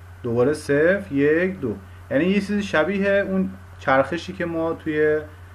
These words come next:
اه، آموزش قبلی داشتیم برای ما اینجا داره اتفاق میفته. اینجا از بالا به پایینه، ببینید، صفر، یک، دو، از بالا می‌شه صفر، یک، دو. این از، اه،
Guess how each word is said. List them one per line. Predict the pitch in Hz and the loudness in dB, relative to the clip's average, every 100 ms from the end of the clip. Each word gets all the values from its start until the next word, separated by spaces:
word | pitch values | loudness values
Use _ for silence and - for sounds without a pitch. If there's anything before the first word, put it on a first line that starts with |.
| - - | -18 -2
اه، | 113 110 110 107 107 101 - - | 4 6 6 4 2 -4 -12 -4
آموزش | 123 127 139 139 | 0 0 -2 -4
قبلی | 135 123 110 123 | -2 0 0 -2
داشتیم | 123 123 - 185 | -2 -4 -4 -2
برای | 185 156 160 | 2 2 0
ما | |
اینجا | 160 139 147 | -2 0 0
داره | 139 | 0
اتفاق | 113 113 - 98 | -2 -6 -6 -6
میفته. | 95 - - - - - | -8 -14 -20 -20 -20 -10
اینجا | 165 226 220 226 226 226 156 | -2 0 4 4 4 2 2
از | 151 143 143 | 0 0 6
بالا | 151 165 | 8 8
به | 156 | 4
پایینه، | 110 113 107 | 2 0 0
ببینید، | 107 123 151 170 - - - | 0 0 -2 -2 -6 -20 -20
صفر، | - - 160 147 131 | -6 4 4 4 0
یک، | 151 202 190 | 2 2 0
دو، | 143 101 117 | -2 -2 -2
از | 107 | -4
بالا | 113 110 110 98 92 - - - | 2 2 4 0 -4 -18 -20 -12
می‌شه | 113 151 | -6 -4
صفر، | 147 143 147 175 202 196 | -4 2 4 4 2 -4
یک، | 139 143 160 190 190 | 2 4 4 2 0
دو. | 117 98 - - | -4 -4 -8 -4
این | 185 214 220 208 - - - | 0 0 -2 -6 -18 -20 -4
از، | 135 170 185 196 190 | 2 6 8 8 4
اه، | 151 135 131 123 117 | 4 6 6 4 0